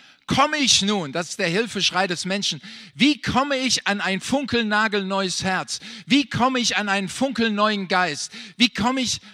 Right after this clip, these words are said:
eine neue Identität, wenn die Bibel sagt, dass es nicht geheilt werden kann?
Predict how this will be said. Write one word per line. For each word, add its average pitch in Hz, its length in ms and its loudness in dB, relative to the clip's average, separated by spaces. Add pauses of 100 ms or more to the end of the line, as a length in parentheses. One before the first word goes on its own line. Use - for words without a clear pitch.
(160)
eine 202 240 2
neue 277 500 2
Identität, 233 880 0 (280)
wenn 185 100 2
die 180 140 -2
Bibel 233 320 4
sagt, 196 540 2 (120)
dass 170 180 -2
es 170 180 -4
nicht - 560 -4 (760)
geheilt 170 480 2
werden 170 320 0
kann? 127 380 -8